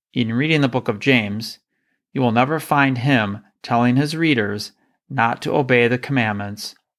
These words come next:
or not to keep the Sabbath or the biblical feasts of God. Paul. Paul, during his lifetime,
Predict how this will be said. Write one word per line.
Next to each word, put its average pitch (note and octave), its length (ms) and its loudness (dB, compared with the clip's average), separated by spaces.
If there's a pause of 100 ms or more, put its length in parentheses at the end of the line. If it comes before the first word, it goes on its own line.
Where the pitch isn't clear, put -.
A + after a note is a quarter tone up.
(120)
or A#2+ 460 2 (300)
not A#2+ 260 2
to - 60 -12
keep F#3 220 -2
the D3+ 80 0
Sabbath G2+ 560 -4 (400)
or C#3+ 260 4
the C3 160 -6
biblical B2 400 -2
feasts A#2 520 -4
of A#2 120 -8
God. A2 480 0 (2000)
Paul. A#2+ 460 0 (1300)
Paul, B2+ 520 0 (520)
during A2+ 240 -4
his C3+ 180 2
lifetime, B2 600 0